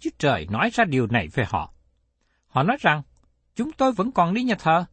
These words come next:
chúng tôi vẫn còn thực hiện các lễ nghi, chúng tôi vẫn trung tín, chúng tôi là cột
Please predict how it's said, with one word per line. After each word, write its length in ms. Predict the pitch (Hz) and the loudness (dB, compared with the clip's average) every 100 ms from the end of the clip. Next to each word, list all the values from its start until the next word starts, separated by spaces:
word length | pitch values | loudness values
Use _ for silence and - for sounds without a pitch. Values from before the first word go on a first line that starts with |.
| _ _ _ _ | _ _ _ _
chúng 180 | 196 285 | -6 0
tôi 180 | 247 214 | 2 2
vẫn 180 | 196 | 0
còn 180 | 220 165 | 2 0
thực 300 | - 160 - | 0 -6 -4
hiện 220 | - 110 | -2 -2
các 180 | - - | -4 -2
lễ 160 | 104 143 | 0 2
nghi, 180 | 190 190 _ _ _ _ _ _ | 0 -2 _ _ _ _ _ _
chúng 160 | 180 233 | -2 2
tôi 220 | 196 196 | 2 2
vẫn 200 | - - - | -2 -14 -4
trung 180 | 170 165 | -2 0
tín, 140 | 190 - _ _ _ _ _ _ | -2 -4 _ _ _ _ _ _
chúng 180 | 214 311 | -4 -2
tôi 240 | 269 262 | 0 2
là 120 | 190 - | 2 0
cột 160 | - | 0